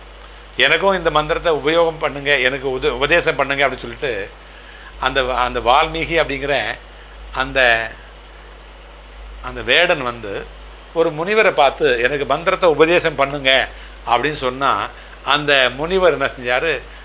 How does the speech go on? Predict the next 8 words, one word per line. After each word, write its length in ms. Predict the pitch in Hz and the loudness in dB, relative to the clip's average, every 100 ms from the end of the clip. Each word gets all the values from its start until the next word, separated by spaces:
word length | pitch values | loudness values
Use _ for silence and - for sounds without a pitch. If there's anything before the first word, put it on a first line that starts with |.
| - - | -14 -4
மிகப்பெரிய 560 | 123 151 151 180 202 | 0 0 0 0 4
தகுதிகளை 500 | 196 147 143 160 156 | 4 2 2 2 0
பெற்றிருந்த, 500 | 156 147 - 151 139 | 0 -4 -4 -6 -4
பெற்றிருக்கிறதா 680 | 151 143 151 147 147 143 156 | -4 -2 0 2 2 4 2
தான் 280 | 151 117 139 | 4 2 4
நினைச்சுக்கிட்டு, 680 | 156 151 147 139 170 160 113 - - - - - - - - - - - - - | 2 0 -4 -4 2 2 2 -4 -16 -20 -20 -20 -20 -20 -20 -20 -20 -20 -20 -6
நம்பிக்கை 380 | 120 139 165 170 | -2 0 0 0
இல்லாம 560 | 170 175 175 175 170 | 2 2 2 0 -2